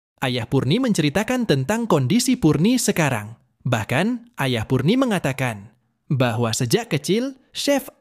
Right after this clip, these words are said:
Anand adalah orang yang menginspirasi Purni untuk menjadi chef terbaik.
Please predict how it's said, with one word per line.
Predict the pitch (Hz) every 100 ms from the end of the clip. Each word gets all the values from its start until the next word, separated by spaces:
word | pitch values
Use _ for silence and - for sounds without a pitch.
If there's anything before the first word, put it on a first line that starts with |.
| -
Anand | 127 120 208 233 - _ _ -
adalah | 285 277 240 196 240
orang | 269 294
yang | 247 196
menginspirasi | 170 156 143 - 135 117 - 113
Purni | 233 220 190 233 _ _ _ 269
untuk | 277 294 285
menjadi | 190 135 120 165 208
chef | - 110 -
terbaik. | 208 147 104 104